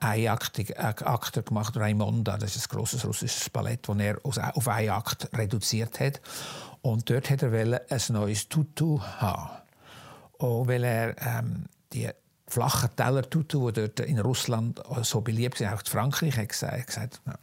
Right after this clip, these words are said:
"I don't wanna see ass hanging out." Es muss es andersrum sein. Und dann habe ich den Research gemacht. Und dann sind wir so auf eine, eine Anna Pavlova, das ist eine grosse Tänzerin gewesen, um neunzehnhundertzehn herum, im,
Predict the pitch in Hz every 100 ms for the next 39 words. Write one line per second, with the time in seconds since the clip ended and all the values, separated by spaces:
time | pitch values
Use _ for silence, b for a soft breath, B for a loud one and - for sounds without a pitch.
0 | - 151 123 147 135 139 123 131 - 110
1 | 110 - 110 98 95 - - - _ _
2 | _ - - B B B 190 - 117 107
3 | 113 101 101 98 95 104 - 120 104 104
4 | 107 107 - 101 - 117 - 123 143 -
5 | 175 202 - - B B B B B B
6 | 110 107 110 113 104 107 101 104 101 92
7 | 131 104 107 101 107 - - - 110 117
8 | - 110 107 117 120 139 143 117 110 123
9 | - - - 131 - - 57 123 - 131
10 | - - 127 123 120 117 120 117 127 -
11 | 117 127 - 113 127 143 165 180 131 117